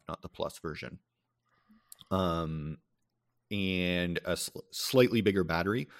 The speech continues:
So the combination of the new chip and the slightly bigger battery means that the battery life is a little bit better. Uh, with the Pixel Watch one,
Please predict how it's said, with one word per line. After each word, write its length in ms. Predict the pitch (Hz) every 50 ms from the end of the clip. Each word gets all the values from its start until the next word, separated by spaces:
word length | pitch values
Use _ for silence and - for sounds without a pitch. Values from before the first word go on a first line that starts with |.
| - - -
So 120 | - 104
the 80 | 98 95
combination 480 | 117 120 113 107 101 98 - - 107
of 80 | 95 87
the 80 | 92 90
new 140 | 90 87
chip 320 | - - 90 85 - - - -
and 140 | 90 85
the 40 | 85
slightly 320 | - - 85 85 - 85 80
bigger 220 | 85 - 80 76
battery 540 | 71 76 78 78 85 87 90 90 87 87 -
means 560 | - 82 80 80 78 78 80 76 69 73 -
that 200 | - 80 71 -
the 60 | - 80
battery 280 | 82 80 82 82 82
life 260 | 80 80 82 - - -
is 160 | - 80 71
a 40 | 76
little 240 | 78 78 80 82 80
bit 200 | 80 73 - -
better. 340 | 82 85 90 98 110 131 - - - - - - - _ _ _ _ _ -
Uh, 380 | 80 80 80 80 76 67 - - - _ _ _ -
with 160 | 98 - -
the 80 | 98
Pixel 300 | - 104 - - 107 95
Watch 280 | 90 90 85 78 - -
one, 280 | 90 85 82 87 92